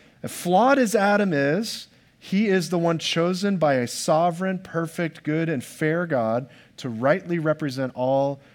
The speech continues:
of humanity. And you, as awesome as you are, would not have had any different outcome. You might say, "Well, let's pick Ryan. Ryan can be the person who stands in our place." Well, then the name in our Bibles in Genesis chapter three and Romans chapter five would just say,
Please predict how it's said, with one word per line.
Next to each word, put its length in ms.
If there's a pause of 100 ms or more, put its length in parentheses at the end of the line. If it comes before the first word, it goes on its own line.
(100)
of 180
humanity. 500
And 100
you, 640 (460)
as 260
awesome 400
as 160
you 140
are, 260
would 180
not 400
have 380 (420)
had 140
any 180
different 320
outcome. 400 (640)
You 60
might 100
say, 120
"Well, 80
let's 160
pick 180
Ryan. 540
Ryan 440
can 220
be 240
the 100
person 380
who 80
stands 520
in 100
our 100
place." 420
Well, 120
then 180
the 100
name 420
in 100
our 100
Bibles 640
in 260 (300)
Genesis 480
chapter 340
three 240
and 100
Romans 240
chapter 280
five 260
would 100
just 200
say, 320